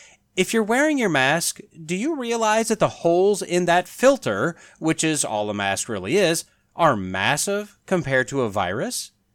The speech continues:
You do know that the medical masks are made to stop the doctors from breathing bacteria onto a patient, right? You know that a bacteria can be infected by a virus, right? I mean, that's how tiny a virus is.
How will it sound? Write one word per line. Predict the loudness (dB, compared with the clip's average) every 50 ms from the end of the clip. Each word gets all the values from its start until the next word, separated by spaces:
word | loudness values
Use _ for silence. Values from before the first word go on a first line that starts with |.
| _ _ _ -20 -20 -12 -6
You | -2 2 2 2 4
do | 4 4 4 4
know | 4 6 6 6 6 6
that | 2 0 -2
the | 0
medical | 2 4 4 4 2 2 0 -2 0 0
masks | 0 2 2 2 2 0 0 -2 -4 -2
are | 0 2 2
made | 2 2 0 0 -2
to | -2 -2
stop | -2 0 2 0 0 0 -2
the | -2
doctors | 0 2 2 2 2 0 -2 -4 -4
from | -2 -2 -2 -2 -2 -2 -6 -12 -20 _ -4
breathing | 2 4 4 4 4 4 0 2
bacteria | 0 0 0 -2 -4 -6 -4 -2 0 2 2 2 2
onto | 2 0 0 0 0 -4
a | -4
patient, | -6 -4 -4 -4 -4 -4 -4 -6 -8 -8 -12 _ _ _ _
right? | -8 -4 -4 -2 -2 -4 -6 -10 _ _ _ _ _ _ _ _ _ _ _ _
You | 0 2 4
know | 6 6 6
that | 4 4 2
a | 2
bacteria | 2 2 2 0 -2 -2 -2 0 0 2 0 0 0 0 -2 -2 -4 _ _ _ _ _ _
can | -4 -2 0 0 0
be | 0 -2
infected | -2 -4 -6 -2 -2 0 0 0 _ -4 -4 -4 -6 -8 -12 -16
by | -2 0 2 4 4
a | 4 4
virus, | 2 2 0 0 2 0 -2 -4 -6 -6 -8 -8 -8 -10 -14 _ _ _ _ _ _ _ _ _ _
right? | -2 2 2 2 2 0
I | -2
mean, | -2 -2 -4 -4 -10 -2 2
that's | 4 4 6 6
how | 6 4
tiny | 4 4 0 -2 0 0 2 2 2 0
a | 0
virus | 2 2 2 2 2 0 -2 -2 -2
is. | -2 -2 -2 -4